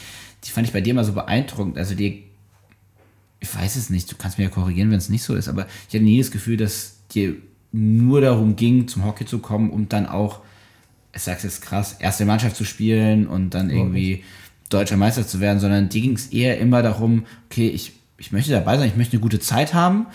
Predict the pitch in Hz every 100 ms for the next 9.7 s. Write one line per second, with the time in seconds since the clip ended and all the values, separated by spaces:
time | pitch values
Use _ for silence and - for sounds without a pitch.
0 | - 113 - 127 123 - - 98 107 131
1 | 123 117 160 214 - - _ _ _ -
2 | - 156 214 120 160 254 - - _ _
3 | 110 120 156 165 156 160 - - _ _
4 | _ - 117 131 135 - 131 127 - 110
5 | 190 208 202 214 - 131 135 - - 127
6 | 120 170 175 151 160 165 160 160 160 -
7 | 220 104 98 98 104 123 143 131 131 -
8 | 160 185 180 156 139 110 104 135 135 127
9 | - - - - 120 135 -